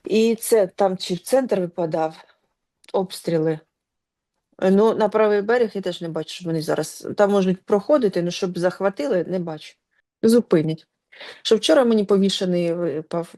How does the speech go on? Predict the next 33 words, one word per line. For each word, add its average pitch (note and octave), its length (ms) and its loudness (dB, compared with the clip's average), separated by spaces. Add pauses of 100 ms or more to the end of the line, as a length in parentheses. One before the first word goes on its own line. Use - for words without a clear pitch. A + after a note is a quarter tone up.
щ-, - 400 -10
зупинять. F3 540 2
Тобто F#3+ 240 -2
їхні G3 460 0 (600)
якісь, G3+ 600 -2
е, F3 540 2
проходи, F#3 720 0 (960)
але A3 180 2
повільні A3 540 -4
і G#3+ 60 -2
невеликими G3+ 540 -2
групками, E3 560 -8
до F3+ 180 -2
речі, E3 260 -4
тому E3+ 200 -6
що, E3+ 280 -4 (500)
е, E3+ 200 -2
паж, F#3+ 540 0
він F#3 180 2
теж F3+ 260 -2
м-, F3+ 160 2
мілкий. F#3+ 580 0 (460)
М, D#3+ 540 -10 (140)
на F#3+ 120 2
правий F#3+ 360 4
берег E3+ 360 0
якісь - 480 -4
там D#3+ 160 -4
групи F#3 320 2
Д F3 140 2
В F3 60 2
Р F#3 100 2
Г B3 260 0